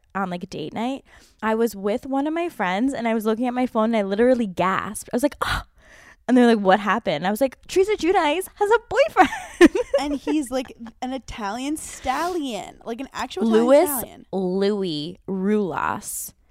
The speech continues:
Speaker 1: We don't quite know what he does, um, but according to his LinkedIn profile, he's the co-founder and E V P of business development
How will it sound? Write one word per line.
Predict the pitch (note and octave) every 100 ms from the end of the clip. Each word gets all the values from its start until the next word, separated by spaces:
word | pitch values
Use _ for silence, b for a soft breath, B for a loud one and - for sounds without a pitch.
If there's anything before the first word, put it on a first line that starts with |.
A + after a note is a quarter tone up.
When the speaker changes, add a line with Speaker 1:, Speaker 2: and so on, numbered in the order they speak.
| b b
Speaker 1:
We | - B3
don't | A#3+ C#4 F4+
quite | - G#3+ G3+ -
know | F3
what | D#3+ D3
he | D#3
does, | D#3 C3 D3 E3+ - - B B _ -
um, | G3 G3+ F#3+ F#3+ G3 -
but | G3+
according | G#3+ - A3 A#3+
to | A#3+
his | G#3
LinkedIn | G#3 G3+ A#3+ C4+
profile, | A#3+ F3+ E3+ D#3 D3+ D#3
he's | F#3 G3 F#3+
the | F3+
co-founder | G#3 G3+ A#3+ A#3+ B3 B3+
and | G3+ F#3
E | - A#3
V | B3 B3
P | A3+ - G#3+ F#3+
of | - E3+ E3
business | G3+ B3 D4+ D4+
development | A3 F#3+ E3+ A#3 B3 E3 D3 D#3